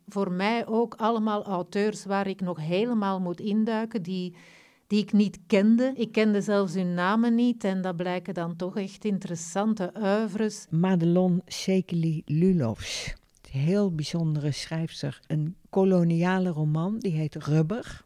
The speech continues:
Speaker 2: Was ook enorm populair. Het meest vertaalde, meest verkochte Nederlandse boek ever. In negentien vijfendertig.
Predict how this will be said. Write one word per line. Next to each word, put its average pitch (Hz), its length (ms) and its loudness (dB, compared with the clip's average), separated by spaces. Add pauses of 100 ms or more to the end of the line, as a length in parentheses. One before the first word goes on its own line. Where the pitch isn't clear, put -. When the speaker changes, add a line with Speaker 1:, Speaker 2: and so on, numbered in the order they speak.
Speaker 2:
Was 160 360 -2
ook 170 280 0
enorm 202 380 0
populair. 160 640 -2
Het 170 140 -2
meest 208 520 2
vertaalde, 214 600 -4
meest 196 360 -2
verkochte - 580 -6
Nederlandse 175 760 -4
boek 156 420 -8 (300)
ever. 120 560 -4 (680)
In 175 160 2
negentien 190 460 2
vijfendertig. 160 1080 -2